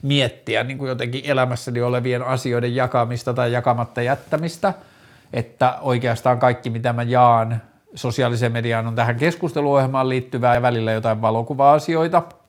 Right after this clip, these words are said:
Mut mulla ei oo semmoista niinku henkilöpresence-asiaa, joka eläis mun mielessä. Ja sitten toinen on, että mä niinku, tätä on edes hankala sanoin kuvalla, kun sitä ei enää edes muista, mut mä oon vaan päässyt niin suunnattomasta määrästä semmoista niinku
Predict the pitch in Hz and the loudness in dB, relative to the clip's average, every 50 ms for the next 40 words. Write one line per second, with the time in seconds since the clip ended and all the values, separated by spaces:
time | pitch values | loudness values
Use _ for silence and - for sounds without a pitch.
0 | _ _ _ _ _ _ _ _ - - - - 151 151 151 139 160 165 165 165 | _ _ _ _ _ _ _ _ -20 -20 -12 -6 -4 -4 0 2 4 6 8 8
1 | 165 170 170 160 160 - 160 151 151 - 151 143 127 143 - - 170 170 156 127 | 8 8 6 6 4 0 -2 -2 -2 -4 -4 -4 -4 -4 -2 -2 -2 -2 -2 -2
2 | - 139 120 120 113 - 120 120 131 131 123 113 127 117 110 - - 127 127 123 | 0 0 0 0 0 -2 0 2 2 2 2 0 -2 -4 -4 -4 -2 -2 -2 -2
3 | - 123 117 117 110 110 113 113 110 - - - - - - - - - - _ | -2 -4 -4 -2 0 0 0 0 -2 -4 -10 -20 -20 -20 -20 -20 -20 -20 -14 _
4 | - 127 123 117 127 120 117 110 113 - - - 127 127 127 120 113 110 110 - | 0 0 2 4 6 6 6 6 4 2 0 0 2 4 4 4 4 2 0 -2
5 | 123 113 113 120 123 127 123 127 127 139 131 135 - - 165 151 - 160 165 151 | -4 -4 -4 -2 0 2 2 2 2 0 -2 -2 0 2 2 2 2 0 -2 -2
6 | 190 185 190 185 190 - 208 202 190 175 170 170 196 196 180 165 - 156 156 156 | -2 -2 -2 0 2 4 4 6 4 4 2 0 0 0 0 -2 -4 -6 -6 -6
7 | - - 147 156 160 160 160 - - - - - 175 156 160 156 151 143 - 156 | -4 -2 0 2 2 2 2 0 -6 -20 -20 -14 -10 -8 -8 -8 -8 -6 -6 -8
8 | 151 151 - _ _ _ - - - - _ _ _ _ _ _ - 175 160 160 | -8 -8 -12 _ _ _ -20 -20 -20 -20 _ _ _ _ _ _ 0 0 2 4
9 | 165 165 165 170 165 165 165 156 160 151 - - 165 165 165 147 143 131 127 123 | 4 4 4 4 4 0 0 2 2 2 2 4 4 4 4 4 4 2 4 4
10 | 123 147 139 139 127 120 120 - 143 127 127 120 113 113 113 - 131 117 120 120 | 2 2 0 0 -2 -2 0 0 4 6 6 6 6 4 0 -2 -2 -2 0 2
11 | 135 127 127 135 135 135 123 113 117 120 120 - - 143 139 131 110 - - 104 | 2 2 2 2 0 0 0 0 0 -2 -2 -4 -4 -2 -2 -2 -2 -2 -4 -6
12 | 107 113 117 - 127 131 139 131 135 151 151 147 151 160 156 143 - - 143 143 | -6 -6 -6 -2 2 4 4 6 6 4 4 6 6 6 6 6 2 -2 -6 -6
13 | 156 160 165 175 180 170 165 160 160 151 143 139 135 123 - - - - - 180 | -6 -6 -6 -6 -6 -6 -6 -6 -6 -6 -6 -8 -10 -10 -12 -14 -6 -2 0 2
14 | 170 156 143 131 127 - - - 123 123 113 113 - - 120 120 123 123 123 117 | 2 2 0 -2 -4 -4 -4 -2 -2 0 -2 -2 -2 -2 0 2 2 2 2 2
15 | 113 110 - - - 110 - 117 117 117 - - 113 117 123 127 131 147 139 - | 0 -2 -8 -8 -8 -6 -6 -4 -6 -6 -6 -6 -6 -6 -4 -4 -2 -4 -4 -4